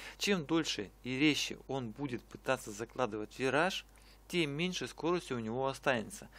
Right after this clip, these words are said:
что для нас очень выгодно. Как только мы видим, что Ил два слил всю скорость или начинает выходить из виража, выпрямляя траекторию для набора скорости, мы сразу производим атаку. После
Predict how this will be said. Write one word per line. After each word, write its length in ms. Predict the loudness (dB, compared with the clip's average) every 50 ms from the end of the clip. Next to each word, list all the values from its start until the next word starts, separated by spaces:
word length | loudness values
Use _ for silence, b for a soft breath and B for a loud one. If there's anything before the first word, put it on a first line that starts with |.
| B B B
что 220 | -12 -6 -6 -6
для 180 | -4 -4 -6 -2
нас 240 | 2 0 0 0 -2
очень 260 | -6 -6 -6 -8 -6
выгодно. 500 | -2 0 0 0 0 -2 -4 -8 -18 -20 -20 -20 B B B B B B B B
Как 200 | 2 2 2 4
только 300 | 2 0 0 0 -2 -4
мы 180 | -2 -2 0
видим, 260 | 2 2 0 0 -2 -8
что 240 | -8 -6 -4 -4
Ил 200 | -4 -2 -2 -4
два 260 | -2 0 0 0 0 0
слил 420 | -2 -6 -8 -6 -4 -2 -2 -4
всю 240 | -4 -8 -14 -14 -14
скорость 720 | -14 -16 -14 -6 -4 0 2 2 2 2 -2 -4 -12 -18 -20 B B B B B B
или 200 | B -4 -2 -2
начинает 520 | -2 -4 -4 -6 -4 -2 0 0 0 0 -2
выходить 460 | -6 -4 -2 -4 -4 -4 -6 -8 -8
из 100 | -10 -6
виража, 460 | -2 0 0 0 0 2 4 4 4 4
выпрямляя 500 | 4 2 0 0 0 2 4 4 4 4
траекторию 720 | 4 4 2 2 2 0 -4 -2 0 0 2 2 0 0
для 140 | 0 0 -2
набора 400 | 0 -2 -2 0 0 2 2 2
скорости, 580 | 0 -2 -2 0 0 0 0 -2 -6 -10 -10 B B B B B
мы 200 | -2 0 0 0
сразу 360 | 0 2 2 2 4 2 2
производим 560 | -2 0 0 0 2 2 2 2 2 2 2 0
атаку. 440 | 0 4 4 4 4 2 -4 -16 -16 -18 B B B B B B B B B B
После 440 | 0 2 2 2 2 -2 -6 -6 -6